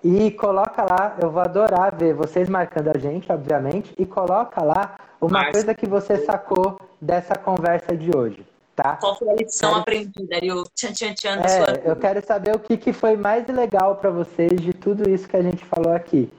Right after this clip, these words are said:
Speaker 1: E se concorda, se discorda também, pode postar, não tem tempo ruim, não. Fechado?
Speaker 2: Exatamente.
Speaker 1: Camis, gratidão demais.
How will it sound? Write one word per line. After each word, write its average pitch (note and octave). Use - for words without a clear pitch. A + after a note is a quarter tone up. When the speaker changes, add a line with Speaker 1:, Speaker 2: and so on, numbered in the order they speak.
Speaker 1:
E C#4+
se D4
concorda, G3
se A3
discorda E3+
também, E3
pode F#3+
postar, C#3
não A#2
tem F3+
tempo F3+
ruim, F3+
não. F3+
Fechado? E3
Speaker 2:
Exatamente. C#3+
Speaker 1:
Camis, A3
gratidão G#3
demais. F3+